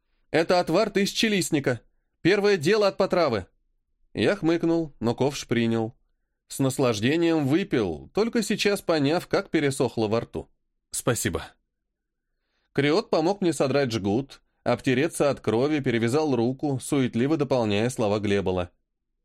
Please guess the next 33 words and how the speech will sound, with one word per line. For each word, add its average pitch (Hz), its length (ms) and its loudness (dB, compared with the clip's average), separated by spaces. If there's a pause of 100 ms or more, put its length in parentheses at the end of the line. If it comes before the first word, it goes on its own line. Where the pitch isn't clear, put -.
(100)
«Всё 123 240 0
так. 110 340 -2 (840)
Мне 127 260 2
то 190 140 2
же 139 80 -2
самое 190 360 0
рассказывал 147 580 0
владетель 131 500 0
Нумера. 131 460 0 (800)
И 117 240 2
простите 117 520 -2
снова, 139 340 0
господин, 104 460 0
что - 160 -6
я 101 120 2
усомнился 104 580 -2
в 82 60 -6
вас. - 280 -10 (440)
Но 107 180 0
владетель 160 500 2
Нумера 175 460 2
точно 180 420 0
так 185 240 0
же 170 120 2
перечислял 135 680 0
ранги 131 420 2
и 110 40 2
даров, 120 380 0
которые 117 480 0
могут». 123 560 -2 (100)
Я 117 240 2
повёл 156 380 2
рукой. 131 480 0